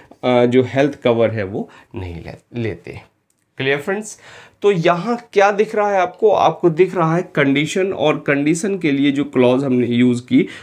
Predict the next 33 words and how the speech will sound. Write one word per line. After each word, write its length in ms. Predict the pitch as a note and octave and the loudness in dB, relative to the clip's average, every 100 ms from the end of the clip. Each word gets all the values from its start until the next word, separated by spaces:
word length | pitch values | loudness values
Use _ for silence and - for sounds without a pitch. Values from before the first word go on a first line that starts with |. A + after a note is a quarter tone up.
| - | -6
उसमें 340 | - A#2+ C3 | -4 0 2
जो 100 | B2+ | 2
कन्वेंशन 560 | C3 B2 B2+ C#3+ F#3 E3+ | 0 2 2 0 -2 0
है 100 | C3+ | 0
हमारे 240 | B2 A2+ | 0 -2
पास 340 | A2 A#2 D3 - - - - | -2 -2 -2 -6 -18 -8 -2
if, 180 | C#3+ C#3+ F3 E3+ - - A2+ | 0 0 -4 -6 -10 -8 -2
until, 560 | B2 B2 B2 C#3 D#3+ E3 - - | 0 -2 -2 -2 -2 -6 -14 -8
unless, 460 | A#2 G2+ E2+ - - | -6 -4 -8 -12 -2
जैसे 300 | A#2+ A#2+ C3+ | 0 2 0
कन्वेंशंस 680 | C3+ B2+ C3+ C#3 G3 G3+ - | 0 2 0 0 -2 -4 -2
की 140 | D3 | -2
मदद 260 | C3 A#2+ A2 | 2 0 -2
से 200 | - B2 | -4 0
हम 160 | A#2+ | 0
क्या 200 | A#2+ B2 | 0 0
बना 260 | A#2 A#2 A2+ | 0 -2 -2
रहे 160 | A2+ | -2
हैं? 80 | B2 | -2
क्लॉज 320 | A#2+ A2+ G#2+ | -2 -4 -4
को 200 | A#2+ - | -6 -4
एडवर्ब 420 | - G2+ A2 B2+ C#3+ | -2 -2 -2 -2 -2
क्लॉज 320 | D3 C#3+ C#3+ | 0 0 0
बना 280 | C#3+ D3 D3 | -2 -2 -2
रहे 160 | D3 | -4
हैं, 80 | D3 | -2
ये 100 | A#2+ | -2
एडवर्ब 380 | G#2 G#2 C#3+ D3 | -4 -2 -4 0
क्लॉज 240 | D3 D3 | 2 2
बन 140 | D3 D3 | 2 -2
रही 260 | D3+ D3 | -2 -4
है। 180 | D3 A#3 - - - | -6 -8 -12 -16 -2
और 340 | A#2+ B2 D#3 | 0 0 -4